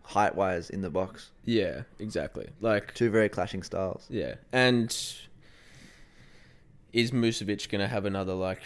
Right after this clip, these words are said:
Speaker 2: ridiculous game again and,
Speaker 1: True.
Speaker 2: and, and be the difference defensively? But, yeah, it's gonna be, that's gonna be a very interesting, um,
Speaker 1: Semi-final. No, quarterfinal.
Speaker 2: quarterfinal, yeah.
Speaker 1: Uh, and then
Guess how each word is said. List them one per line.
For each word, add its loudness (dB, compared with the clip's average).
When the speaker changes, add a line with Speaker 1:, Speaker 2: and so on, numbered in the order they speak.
Speaker 2:
ridiculous -6
game -4
again -8
and, -6
Speaker 1:
True. -4
Speaker 2:
and, -8
and -6
be -4
the -6
difference -8
defensively? -10
But, -8
yeah, -6
it's -10
gonna 0
be, -2
that's 0
gonna -4
be -4
a -6
very -6
interesting, -10
um, -12
Speaker 1:
Semi-final. 0
No, 2
quarterfinal. 2
Speaker 2:
quarterfinal, -2
yeah. -10
Speaker 1:
Uh, 8
and 4
then 8